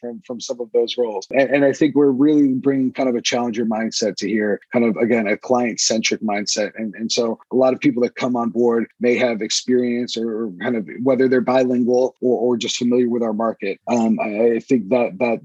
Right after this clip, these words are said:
is, is of huge value as well. And then you have the kind of the overlap between the two, right? And, and I think, again,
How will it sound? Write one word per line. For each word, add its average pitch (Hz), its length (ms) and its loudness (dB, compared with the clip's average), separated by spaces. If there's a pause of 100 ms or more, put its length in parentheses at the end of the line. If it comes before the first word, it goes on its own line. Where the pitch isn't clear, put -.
is, 120 200 -2
is - 320 -2 (120)
of 123 140 -4
huge 135 420 0
value 107 500 0 (160)
as 110 140 -8
well. 98 340 0
And 147 140 2
then 180 100 4
you 190 120 6
have 175 220 2
the 180 100 2
kind 185 200 0
of 175 120 2
the - 80 2
overlap 180 480 2
between 165 300 -4
the 147 60 -8
two, 175 240 0
right? 135 320 0
And, 139 160 -4
and 139 120 -2
I 131 80 -4
think, 135 260 -8
again, 131 340 0